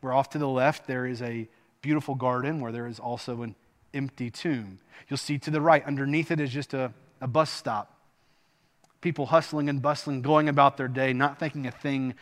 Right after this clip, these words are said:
about Christ or the, the cross, but this is probably where it took place. Now, what we see throughout the New Testament is they don't give us an exact location because the purpose is not significantly or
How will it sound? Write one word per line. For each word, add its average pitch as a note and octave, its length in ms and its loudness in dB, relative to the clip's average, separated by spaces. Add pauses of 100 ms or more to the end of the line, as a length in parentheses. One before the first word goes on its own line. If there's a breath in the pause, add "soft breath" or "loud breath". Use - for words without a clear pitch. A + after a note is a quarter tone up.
(160 loud breath)
about C3 280 -2
Christ C3+ 560 -2
or B2+ 120 -6
the, A#2+ 160 -6 (200 loud breath)
the B2 80 -8
cross, B2 720 0
but A2+ 100 -14 (800)
this - 160 -6
is E3 120 -8
probably C#3+ 680 0 (420 soft breath)
where E3 300 2
it D3 140 -4
took - 240 -6
place. - 560 -4 (1000 soft breath)
Now, D3+ 140 2
what G3 120 2
we G#3 100 0
see B3 280 -2
throughout F#3+ 300 2
the F3 60 -4
New E3 100 -4
Testament D#3+ 400 -2
is B2+ 80 -8
they G3 60 2
don't G3 160 -2
give G#3 120 0
us F#3+ 160 -4
an E3 60 -2
exact D3+ 460 2
location C3+ 640 -2
because D3+ 320 -2
the C3+ 100 -6
purpose G3+ 420 2
is C#3+ 120 -2
not F3 240 2
significantly C#3+ 840 -2
or B2 120 -2